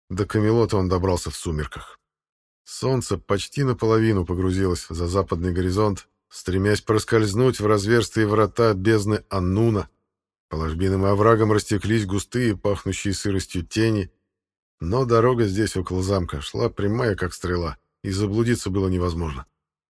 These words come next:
Гавейн преодолел небольшой подъем, и конь вынес его на опушку.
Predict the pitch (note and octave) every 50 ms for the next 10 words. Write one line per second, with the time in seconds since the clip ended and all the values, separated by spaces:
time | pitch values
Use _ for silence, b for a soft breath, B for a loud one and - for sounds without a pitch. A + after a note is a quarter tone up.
0 | _ _ _ _ _ _ _ _ _ _ _ _ _ _ _ - D#2+ D#2+ D#2 E2
1 | G2+ A2 A2 G#2 - G2 G2 G2 F#2+ G2+ G2+ G#2 A#2+ A#2+ A#2 A#2 G#2+ G#2 G#2 -
2 | - A2+ G2 - G#2 G2 G2+ A#2 C3 C3+ A#2+ G#2 G#2 G#2 - - C#3 C#3 B2 A#2
3 | A2 B2+ C3 A#2+ A2+ - - A2+ G#2+ G#2+ G#2 G#2 G2+ F#2+ - B2 A#2+ - - -
4 | - -